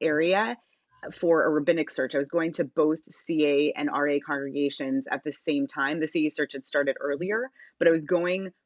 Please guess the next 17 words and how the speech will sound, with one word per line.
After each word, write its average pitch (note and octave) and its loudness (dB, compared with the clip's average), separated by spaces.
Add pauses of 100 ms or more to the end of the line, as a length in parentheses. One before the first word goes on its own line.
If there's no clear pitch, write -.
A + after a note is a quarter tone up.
for D#3 2
an C#3+ 0
assistant - -6
rabbi C3+ 0 (420)
position D3+ -2 (440)
at E3 2
a D#3 2
congregation D3+ 0
where D3 2
there D3 2
was D3 0
a C3 0
C D3+ -2
A C#3+ 0
cantor D3+ -6
also C#3 -2
there. D3+ 2